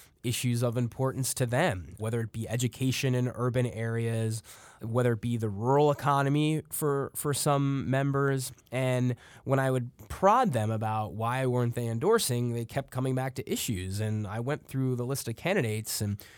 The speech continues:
you know, we've had how many candidates in this field talking with how many plans, and you've got members of, of Congress saying they aren't happy with the issues. And the most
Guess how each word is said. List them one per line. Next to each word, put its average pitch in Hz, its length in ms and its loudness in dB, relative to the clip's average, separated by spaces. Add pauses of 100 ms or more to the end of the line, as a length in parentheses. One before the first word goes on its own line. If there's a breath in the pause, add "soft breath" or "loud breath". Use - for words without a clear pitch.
(160 loud breath)
you - 80 -10
know, 113 140 0
we've 123 140 0
had 135 140 0
how 120 140 0
many 160 200 0
candidates 175 480 0
in 180 80 0
this 175 160 0
field 185 280 -2
talking 135 380 0
with 117 160 -8
how 131 140 -4
many 170 200 0
plans, 156 600 -2
and 110 100 -4
you've 127 100 -4
got 131 180 -4
members 175 440 -2
of, 156 240 -6
of 131 180 -6
Congress 131 560 -2 (640 soft breath)
saying 135 380 0
they 127 140 0
aren't 123 320 0 (680)
happy 123 380 0
with 131 200 2
the 135 120 -2
issues. 98 420 -4 (140)
And 147 160 4
the 139 60 6
most 151 420 4